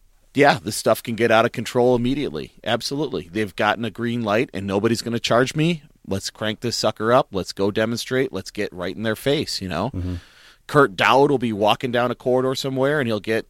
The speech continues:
Speaker 1: sucker punched like Richard Spencer out of the blue
Speaker 2: Right.
Speaker 1: because he's Republican and he might be for
Speaker 2: 'Cause he's a
Speaker 1: whatever,
Speaker 2: fascist.
Speaker 1: you know? Right, he's a fascist.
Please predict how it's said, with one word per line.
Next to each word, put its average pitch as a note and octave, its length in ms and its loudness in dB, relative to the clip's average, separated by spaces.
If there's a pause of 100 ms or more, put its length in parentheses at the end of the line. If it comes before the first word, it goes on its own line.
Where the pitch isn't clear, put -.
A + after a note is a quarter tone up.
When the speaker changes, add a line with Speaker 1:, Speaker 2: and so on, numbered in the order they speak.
Speaker 1:
sucker - 340 -6
punched A#2 300 -6
like G2+ 160 -4
Richard B2 320 -4
Spencer C#3 400 -2
out F#2 140 0
of G2 80 -6
the G#2+ 60 -2
blue A2 280 2
Speaker 2:
Right. B2 200 6
Speaker 1:
because F#2+ 200 -6
he's G#2 180 -6
Republican A#2 540 -4
and C3+ 80 -2
he B2 60 -2
might G#2+ 220 -2
be A#2 120 -6
for C3+ 720 0 (120)
Speaker 2:
'Cause A#2 140 -2
he's - 40 2
a A2 40 6
Speaker 1:
whatever, D3 220 8
Speaker 2:
fascist. F#3 320 6
Speaker 1:
you G#2+ 60 2
know? G#2+ 200 2 (560)
Right, D#3 280 12
he's C3+ 160 4
a D3+ 60 6
fascist. - 680 2